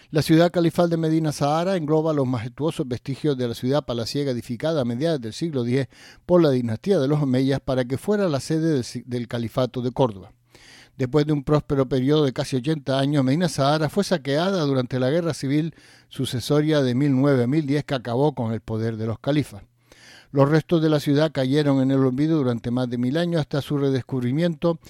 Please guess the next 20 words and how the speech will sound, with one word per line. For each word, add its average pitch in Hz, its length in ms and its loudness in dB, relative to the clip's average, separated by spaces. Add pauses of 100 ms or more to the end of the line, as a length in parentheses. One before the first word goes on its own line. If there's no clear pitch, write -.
(280)
en 131 80 -4
el 127 80 0
primer 135 320 -2
tercio 139 380 -2
del 117 100 0
siglo 120 260 -2
veinte. 127 360 -2 (460)
Ese 131 240 -2
esti-, 147 280 -6
este 139 180 -6
sitio 139 280 -2
urbano 151 340 0
abarca 151 340 -2
numerosas 135 480 0
infraestructuras, 135 800 -2
calzadas, 135 580 -2
puentes 147 380 -2
y 113 40 -2
sistemas 113 420 -4
hidráulicos, 151 560 2